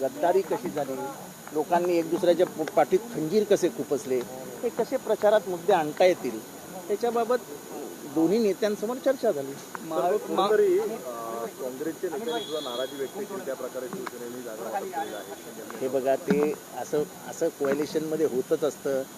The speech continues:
Speaker 1: एक कोणीतरी नाराज असतो, होत असतो, पण अंतिमतः सगळ्यांची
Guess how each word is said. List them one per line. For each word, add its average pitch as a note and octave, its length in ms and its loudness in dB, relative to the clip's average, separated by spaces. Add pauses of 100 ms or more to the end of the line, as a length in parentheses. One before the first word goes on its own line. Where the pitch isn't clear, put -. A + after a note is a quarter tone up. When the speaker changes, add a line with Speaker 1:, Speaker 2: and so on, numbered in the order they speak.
(420)
Speaker 1:
एक D3 200 -4
कोणीतरी D3 420 -2
नाराज C#3 260 0
असतो, A#2+ 260 -6 (220)
होत B2+ 200 -6
असतो, A#2+ 320 -6 (520)
पण A3+ 60 -2 (100)
अंतिमतः F3+ 600 0 (580)
सगळ्यांची F#3 680 0